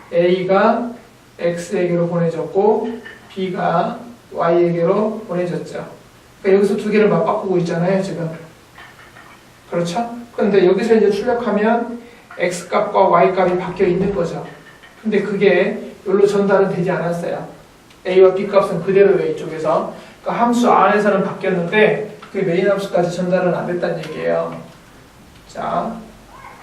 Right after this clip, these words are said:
봅시다. 이제 이쪽이 메인 함수고 이쪽이, 어, 수합 함수인 건 알죠? 자,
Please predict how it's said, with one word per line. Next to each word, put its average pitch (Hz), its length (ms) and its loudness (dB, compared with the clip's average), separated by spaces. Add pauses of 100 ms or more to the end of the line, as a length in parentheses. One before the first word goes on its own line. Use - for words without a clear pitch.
(1400)
봅시다. 190 560 -8 (380)
이제 170 140 -6
이쪽이 208 240 2
메인 175 260 4
함수고 175 320 2
이쪽이, 214 720 0 (120)
어, - 260 -2
수합 233 280 2
함수인 202 340 -2
건 175 120 -2
알죠? - 600 -4 (400)
자, - 240 -10